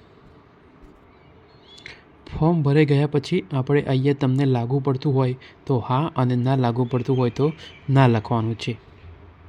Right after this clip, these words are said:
અહીંયા આપણે કોર્ટની સ્ટેમ્પ પેપરની એક ત્રણ રૂપિયાની એક ટિકિટ લગાવવાની છે. તો મિત્રો, આ હતું આપણું આવક અંગેનું પ્રમાણપત્ર મેળવવા માટેનું અરજી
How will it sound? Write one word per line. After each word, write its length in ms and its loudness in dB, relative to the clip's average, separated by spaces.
અહીંયા 320 0
આપણે 280 -2
કોર્ટની 520 2
સ્ટેમ્પ 340 0
પેપરની 380 2
એક 180 -4
ત્રણ 260 4
રૂપિયાની 380 0
એક 180 -2
ટિકિટ 320 2
લગાવવાની 460 2
છે. 220 -6
તો 100 2
મિત્રો, 300 2
આ 200 0
હતું 340 2
આપણું 400 0
આવક 340 2
અંગેનું 380 2
પ્રમાણપત્ર 580 -2
મેળવવા 360 2
માટેનું 480 0
અરજી 400 2